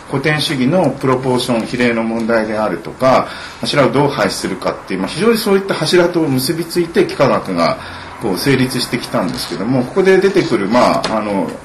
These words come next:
安倍さんのやつ、作品っていうのは、よく考えてもあんまりそういう柱から作っているわけではなくて、まあ、その、あの、藤森さんとの、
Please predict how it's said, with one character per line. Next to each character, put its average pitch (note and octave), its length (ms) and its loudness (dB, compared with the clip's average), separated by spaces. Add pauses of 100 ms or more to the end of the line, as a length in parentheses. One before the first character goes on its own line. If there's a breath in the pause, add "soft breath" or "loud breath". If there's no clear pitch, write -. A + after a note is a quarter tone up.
(120)
安 A#2+ 100 -2
倍 B2 100 -2
さ B2 140 0
ん A2 120 2
の G2+ 240 0
や A2 120 -2
つ、 - 100 -10
作 - 420 -12
品 A2 180 -2
っ - 40 -6 (280)
て B2 80 -2
い A2 140 0
う G2 60 -6
の F#2+ 140 -6
は、 A2 200 -2 (440 loud breath)
よ G#3+ 100 -4
く - 60 -12
考 F#3+ 160 4
え D#3 60 4
て - 60 -6
も A#2 100 0
あ - 20 4
ん A#3 60 4
ま B3 80 6
り A#3+ 60 0
そ A#3+ 140 0
う - 20 2
い A3 40 0
う - 20 -6
柱 A3 340 2
か F3+ 100 4
ら - 140 2 (120)
作 - 200 -6
っ - 20 -6
て - 180 -2
い F#2+ 40 0
る F2 80 0
わ F2 80 -4
け F#2+ 100 -8
で F2 80 -6
は F2 80 -4
な F2 80 -4
く - 80 -10
て、 E3 60 -2
ま F#3 100 4
あ、 - 20 4
そ F#3 120 0
の、 F#3 320 4 (120)
あ C3 160 2
の、 C3 220 2
藤 D#3 180 -2
森 E3+ 140 2
さ E3+ 140 4
ん D#3+ 80 0
と E3 100 2
の、 A2 220 0